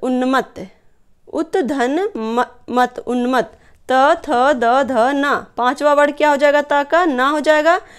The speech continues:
अब चूंकि यहाँ पे ता के नीचे आपके हलंत लगा हुआ है इसलिए वो आधा ही होगा, तो वो जब आधा होगा तो वो जब चेंज होगा ना में तो आधा ना ही वहाँ पे आएगा, उन्मत्त।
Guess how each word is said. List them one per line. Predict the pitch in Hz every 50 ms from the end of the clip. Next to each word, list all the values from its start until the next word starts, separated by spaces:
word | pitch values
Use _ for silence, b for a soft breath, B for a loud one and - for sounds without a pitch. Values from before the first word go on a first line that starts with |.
| B B B B
अब | B 254
चूंकि | - - 294 311 302 311 330
यहाँ | 339 330 311 302 302
पे | 302 320 320
ता | - 294 285 285
के | 277 285 302
नीचे | 294 302 285 302 - 320 320 330 339 370 415 b b b b b b -
आपके | - 262 269 262 - - 294
हलंत | 339 320 269 277 302 302 320
लगा | 320 320 311 311 330 330
हुआ | 330 320 320 330
है | 339 339 330 -
इसलिए | 285 - - 269 294 294
वो | 262 302 311
आधा | 311 - 285 285 269 247 339 339
ही | 320 330 320
होगा, | 330 302 294 269 311 285 285 294 330 370 370 B B B B B B -
तो | 269 285
वो | 294 311 330
जब | 269 330 339 311
आधा | - - 277 285 277 294 370 349
होगा | 339 320 302 269 311
तो | 320 320 330
वो | 311 330 339
जब | 269 302 311 -
चेंज | - - 311 339 330 311
होगा | 294 277 254 285 302 320
ना | 302 277 285 311 330
में | 311 277 285 320 392 b b b b b _ -
तो | 302
आधा | - - - 269 277 269 285 349 330
ना | 320 311 302 294
ही | 311 330 370
वहाँ | 359 311 - 240 220 220
पे | 220 202
आएगा, | 190 185 190 190 - -
उन्मत्त। | - 277 269 269 269 277 262 - - - - 180